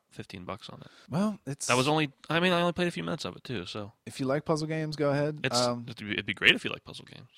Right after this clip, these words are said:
Speaker 2: I had thrown out on Twitter asking people that I was about to pull the trigger, but I couldn't make up my mind, and, uh, I had some people respond back with, "I don't love puzzle games, but I'm really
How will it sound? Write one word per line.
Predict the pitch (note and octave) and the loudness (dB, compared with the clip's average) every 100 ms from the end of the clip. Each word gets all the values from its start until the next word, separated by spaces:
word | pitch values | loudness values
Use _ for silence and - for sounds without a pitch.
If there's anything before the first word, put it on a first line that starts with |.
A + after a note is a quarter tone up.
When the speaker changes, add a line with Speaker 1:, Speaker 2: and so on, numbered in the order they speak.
| _ | _
Speaker 2:
I | B2 | -2
had | C3 | -2
thrown | - C#3 C3 | 0 2 4
out | B2+ | 2
on | B2 | 0
Twitter | A#2+ - C3 B2+ A#2+ A2+ - _ _ _ - | -2 0 2 2 0 -2 -10 _ _ _ -4
asking | A#2+ - A#2+ | -4 -4 -4
people | C3 B2+ A#2+ B2 - - - | -4 0 0 0 -6 -14 -6
that | A#2+ A2+ - | -2 -2 -2
I | A#2 | -4
was | A#2+ | 2
about | B2+ C3 | 2 2
to | |
pull | - C3+ | -4 -10
the | |
trigger, | - D#3 C#3+ | -2 0 2
but | C3 | 0
I | B2 | 0
couldn't | D3+ B2+ | -2 -4
make | B2+ | -4
up | - C3 | -4 -2
my | |
mind, | C3 C3 C#3 C#3+ C#3 | -2 0 0 -2 -6
and, | - A#2 A#2 | -6 -6 -2
uh, | A2+ | 0
I | G#2+ | 0
had | A#2 - | -2 -6
some | A#2+ | -6
people | A#2+ - A2+ | -6 -4 -4
respond | G#2+ - A#2+ A2+ | -4 -2 -2 0
back | A2 A2 | -2 -2
with, | A#2 A2 G#2 - | 0 0 -2 -4
"I | A#2 | -2
don't | A#2+ A2+ | -2 0
love | A#2+ A#2 - | 0 0 0
puzzle | C3 A2+ A#2 | -2 0 -2
games, | G#2 G2+ G#2 - | -2 -4 -6 -6
but | G#2+ | -4
I'm | G#2 G#2+ | -4 -4
really | G#2+ G#2 G#2 | -4 -2 -4